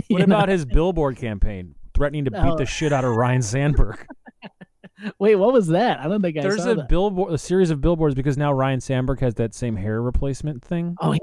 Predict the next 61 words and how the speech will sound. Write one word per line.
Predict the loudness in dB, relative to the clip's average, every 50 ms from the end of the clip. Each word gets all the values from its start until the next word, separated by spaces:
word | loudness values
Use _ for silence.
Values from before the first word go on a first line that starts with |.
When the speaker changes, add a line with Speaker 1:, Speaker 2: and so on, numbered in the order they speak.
| 0 0
Speaker 2:
does | 2 4
another | 4 4 4 4 4 4 4
hair | 4 2 2 2
replacement | 0 -2 -2 -4 -4 -4 -4 -4 -4 -4
one. | -4 -4 -4
Wow, | -2 -2
I | 0
Speaker 1:
Yeah, | 0 0 0
Speaker 2:
didn't | 0
Speaker 1:
they're, | 0 0 0 0 -2
they | 0
Speaker 2:
realize | 0 0 0 0 -2
Speaker 1:
have, | -4 -6
Speaker 2:
that. | -4
Speaker 1:
they're | -2 0 0 0 -2 -4
both | -6 -10 -16 -16 -4 -2 0 0 0 -2
signed. | -4 -4 0 2 2 2 2 2 2 2 2 2 4 4
<laughs> | 4 6
They | 4 4
both | 4 4 4 4
got | 4 2 2
signed, | 2 0 2 2 0 0 -2 -2
uh, | -2 0 0 0
in | 0
the | 0
offseason | 0 0 -2 -2 -2 -2 0 0 0 0
by | 2 2 2 0 0 -2
the | -2 -2
hair | -2 -2 -2
replacement | 0 0 2 0 0 0 -2 -6 -6 -4
folks. | -2 -2 -2 -4 -8 -16 -18 -20 _ _ -18 -10
And | -4 -2 0 0 0 0 0 0 -2 -2 -6 _ _ _ _ _ -10
there's | -4 -2 -2 0 0
a | -2
series | -2 0 2 4 4 4
of | 2 2
billboards | 4 4 4 4 4 2 2 2
in | 0
the | 0
West | 0 0 0 0 0 0
Loop | 0 0 0
where | 0 0
they're, | 0 0
like, | 0 -2 -4 -6 -6
threatening | -2 0 0 0 -2 -2 -2 -2 -2
to | -2
murder | -2 -2 -2 -2 -2 -2 -4
each | -6 -6 -6 -6
other. | -6 -6 -6 -8 -10 -10 -12 -12
And | -8 -4 -2
Ryan | 0 0 0 -2 -2
Sandberg | -2 -2 -2 0 0 -2 -2
has | -2 -4 -4
a | -4
bat, | -4 -4 -4 -2 -2 -4 -6 -10
like, | -10 -8 -6
"I'm | -2 2
coming | 4 4 4 4 2
for | 0 0 0
you, | 2 2 4 4
Urlacher." | 2 2 0 -2 -2 -4 -4 -6 -6 -8 -8